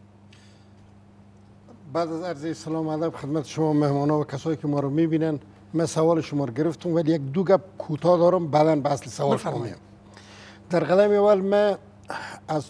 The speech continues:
Speaker 1: دکتر عبدالله عبدالله و دکتر اشرف غنی احمدزی هر دو کاندید پیشتاز سپاسگزاری می‌کنم که انتخابات را نخواستن به چالش بره پذیرفتن. یک.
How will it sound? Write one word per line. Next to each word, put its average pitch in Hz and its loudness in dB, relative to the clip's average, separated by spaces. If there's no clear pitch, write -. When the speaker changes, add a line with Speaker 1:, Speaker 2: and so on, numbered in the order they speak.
Speaker 1:
دکتر 156 -4
عبدالله 143 2
عبدالله 135 -2
و 160 2
دکتر 127 -6
اشرف 131 -8
غنی 143 -2
احمدزی 131 -4
هر 127 -2
دو 131 -4
کاندید 135 -4
پیشتاز 139 -4
سپاسگزاری 139 -2
می‌کنم 135 -4
که 123 -10
انتخابات 143 -2
را 147 0
نخواستن 143 -2
به 120 -10
چالش 135 -4
بره 151 -4
پذیرفتن. 110 -12
یک. - -16